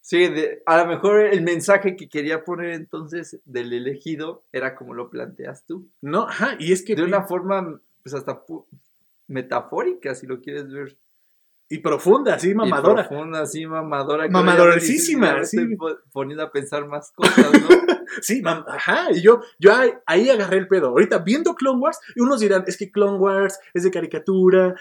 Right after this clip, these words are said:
Speaker 2: Güey, Clone Wars saca muchos trapitos al sol muy cabrones.
Speaker 1: A ver, entonces, por ejemplo, entonces,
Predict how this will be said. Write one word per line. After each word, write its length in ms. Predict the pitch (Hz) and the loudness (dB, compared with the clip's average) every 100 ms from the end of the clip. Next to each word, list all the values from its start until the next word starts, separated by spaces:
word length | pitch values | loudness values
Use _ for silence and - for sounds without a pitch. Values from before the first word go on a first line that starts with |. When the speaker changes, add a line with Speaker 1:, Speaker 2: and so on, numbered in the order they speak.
| - | -16
Speaker 2:
Güey, 420 | - 127 165 107 _ - | -14 -6 -6 -6 _ 0
Clone 260 | 160 202 | 4 6
Wars 200 | 202 208 | 6 2
saca 300 | 202 185 185 | -2 -6 -6
muchos 460 | 165 175 190 190 185 | -4 -6 -4 -8 -8
trapitos 560 | 139 - 160 - 151 | -14 -14 -12 -10 -10
al 120 | 123 113 | -10 -6
sol 200 | 151 139 | -6 -6
muy 240 | 143 147 | -8 -10
cabrones. 580 | 131 120 131 117 _ - | -10 -10 -10 -12 _ -2
Speaker 1:
A 100 | 180 | 4
ver, 140 | 185 208 | 6 4
entonces, 340 | 196 214 202 | 0 -4 -4
por 220 | 196 180 | -6 -6
ejemplo, 320 | 147 175 151 160 | -4 -6 -8 -10
entonces, 480 | 151 180 170 143 | -6 -6 -6 -14